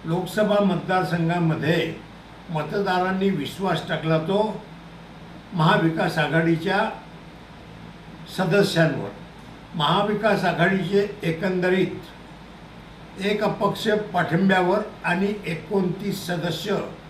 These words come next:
महाविकास आघाडीचे असे तीस सदस्य निवडून आले आणि युतीचे फक्त अठरा सदस्य निवडून आले. म्हणजे एकीकडे इतकी महासत्ता आणि एकीकडे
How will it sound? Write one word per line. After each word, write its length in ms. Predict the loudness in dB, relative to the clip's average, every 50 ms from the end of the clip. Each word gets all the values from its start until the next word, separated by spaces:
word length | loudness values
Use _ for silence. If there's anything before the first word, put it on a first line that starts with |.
| -18 -18 -18 -10 -4
महाविकास 600 | -2 0 2 4 4 4 2 2 0 -2 -2 -2
आघाडीचे 300 | -2 -4 -4 -4 -4 -4
असे 240 | -4 -4 -2 -4 -4
तीस 520 | -6 -6 -8 -6 -2 0 0 0 0 -2 -4
सदस्य 380 | -4 -2 -2 -2 -2 -2 -4
निवडून 360 | -4 -2 -2 -2 -2 -2 -2
आले 320 | -4 -4 -6 -8 -12 -14 -18 -18 -20 -20 -20 -20 -20 -20 -18 -18 -18 -18 -18 -20 -20 -20 -20 -18 -18 -18 -16 -8 -4
आणि 300 | -2 0 2 2 4 4
युतीचे 800 | 4 4 4 4 4 2 2 0 0 -2 -2 0 0 0 0 0 0
फक्त 260 | 0 0 -2 -2 -2
अठरा 440 | -2 -2 -2 -4 -4 0 2 2 2
सदस्य 460 | 2 0 -4 -4 -4 -4 -2 -2 0
निवडून 340 | 2 2 2 2 2 0 -2
आले. 260 | -2 -4 -6 -8 -12 -14 -16 -18 -20 -20 -20 -18 -18 -18 -18 -18 -20 -20 -20 -20 -20 -20 -14 -6
म्हणजे 580 | -2 -2 0 2 4 4 6 6 6 4 2 -2 -6 -12 -8 -2
एकीकडे 760 | 0 0 0 0 0 -2 0 0 0 0 2 2 0 0 -2 -6 -12 -16 -18 -20 -20 -20 -20 -18 -20 -20 -20 -20 -20 -16 -10 -8
इतकी 520 | -8 -8 -8 -10 -14 -6 0 2 2 2
महासत्ता 960 | 4 4 4 4 4 4 2 0 -4 -4 -6 -2 2 4 4 6 4 2 0 -6 -12 -16 -18 -20 -20 -20 -20 -20 -20 -18 -18 -18 -20 -20 -20 -20 -20 -20 -14 -10
आणि 240 | -6 -4 -2 -2 -2 -4 -6 -4 -2
एकीकडे 840 | 0 0 0 0 0 -2 0 0 2 4 4 4 4 2 0 -4